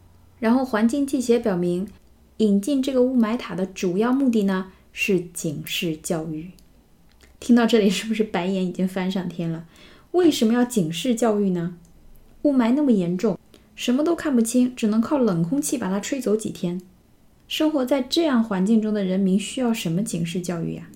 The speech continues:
该处理的应该是结构性减排、产业结构调整、控煤这样核心的问题，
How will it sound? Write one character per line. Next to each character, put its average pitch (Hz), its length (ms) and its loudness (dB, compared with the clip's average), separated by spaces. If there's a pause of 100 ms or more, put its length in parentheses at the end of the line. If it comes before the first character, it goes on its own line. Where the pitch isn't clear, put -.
(720)
该 349 180 4
处 320 180 0
理 269 140 0
的 214 80 0
应 220 140 2
该 233 160 2
是 226 180 0
结 190 240 0
构 254 160 4
性 240 240 2
减 170 260 -2
排、 175 360 -6 (580)
产 220 240 0
业 247 100 4
结 220 140 0
构 226 160 2
调 214 300 -2
整、 170 240 -2
控 302 280 -2
煤 180 240 2
这 233 140 -4
样 208 100 -2
核 185 240 -4
心 220 160 2
的 208 120 0
问 185 160 0
题， 170 240 -6